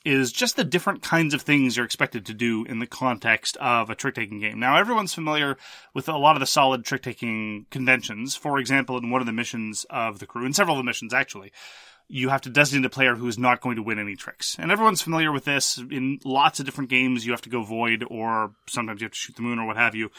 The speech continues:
But one of the missions in The Crew has, has it so that somebody, anybody, has to win a trick with a card of value one. And so watching the table conspire through the limited means of communication that you have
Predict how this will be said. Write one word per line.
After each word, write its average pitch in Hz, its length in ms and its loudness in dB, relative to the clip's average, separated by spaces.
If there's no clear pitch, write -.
But 135 240 4
one 151 320 4
of 165 140 4
the 143 160 0
missions 139 480 2
in 123 220 -4
The 127 80 -4
Crew 131 380 -4
has, 123 440 6
has 131 260 4
it 139 120 -8
so 135 160 -4
that 127 160 -8
somebody, 139 540 2
anybody, 131 560 0
has 143 200 2
to 156 80 -2
win 160 120 2
a 160 40 -2
trick - 360 2
with 131 240 -2
a 120 580 0
card 131 360 4
of 113 100 0
value 113 340 2
one. 104 440 -8
And 131 160 -2
so 143 140 2
watching 156 480 4
the 165 80 -4
table 156 300 0
conspire 120 680 2
through 185 480 4
the 185 80 8
limited 170 380 6
means 156 180 0
of 143 100 -2
communication 135 460 -2
that 123 40 -8
you 117 60 -8
have 127 520 0